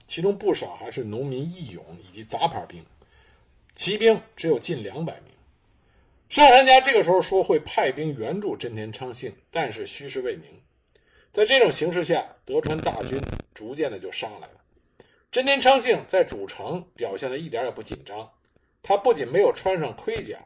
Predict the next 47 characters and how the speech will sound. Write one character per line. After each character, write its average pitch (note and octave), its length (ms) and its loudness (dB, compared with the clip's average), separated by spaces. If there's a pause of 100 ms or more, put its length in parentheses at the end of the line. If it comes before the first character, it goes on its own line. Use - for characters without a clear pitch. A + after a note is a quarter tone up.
而 C#3+ 180 -4
且 B2+ 60 -2
在 G#2+ 160 -6
轻 F3 300 -8
松 D#3+ 160 -6
的 C3+ 80 -6
下 - 220 -8
围 A2 160 -12
棋。 - 380 -16 (400)
当 F3 200 0
时 F3 100 -2
有 C3 80 -2
军 F3 240 -10
情 C3 220 -12
传 B2+ 260 -10
上 E3+ 140 -2
来 A2+ 100 -8
的 G2 80 -8
时 F#2 140 -12
候， - 200 -8 (300)
他 - 140 -2
就 - 100 0
说 - 340 0 (380)
：“敌 D#3+ 140 -2
人 G3 180 4
来 D3+ 160 2
了 E3 80 0
就 C#3 160 -2
杀， - 520 0
杀 F#3 280 0
吧。” - 180 -18 (520)
说 G#3 180 8
完 G#3 160 6
继 B3 220 -4
续 C3+ 160 -6
玩 A2 260 -2
他 D#3 80 -4
的 B2 100 -4
那 G#2 140 -10
盘 F2+ 180 -18
棋。 - 360 -16 (680)
当 A#3+ 160 8
然， C4 160 8
真 C#4 140 -2
田 B3+ 160 -2
昌 B3+ 200 4
幸 G#3+ 220 0